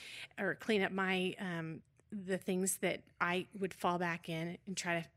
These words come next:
you know, bring back that order. She saw true trusting the Lord in the middle of it, in the confusion and in the despair, and truly seeing hope.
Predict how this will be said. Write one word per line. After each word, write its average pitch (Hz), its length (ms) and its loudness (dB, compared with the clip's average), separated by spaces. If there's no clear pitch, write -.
you 196 80 -4
know, 170 160 -2
bring 175 300 -2
back 170 300 0
that 160 220 0
order. 170 300 -2
She - 260 4
saw 185 220 2
true 202 260 0
trusting 165 440 -2
the 165 100 -2
Lord 160 300 -4
in 190 280 2
the 170 80 0
middle 160 320 -4
of 160 140 -8
it, 160 200 -6
in 202 260 4
the 185 80 0
confusion 165 680 -2
and 175 140 -2
in 170 120 -2
the 170 80 -2
despair, 165 540 -4
and 170 140 -4
truly 185 420 4
seeing 165 280 -2
hope. 165 400 -2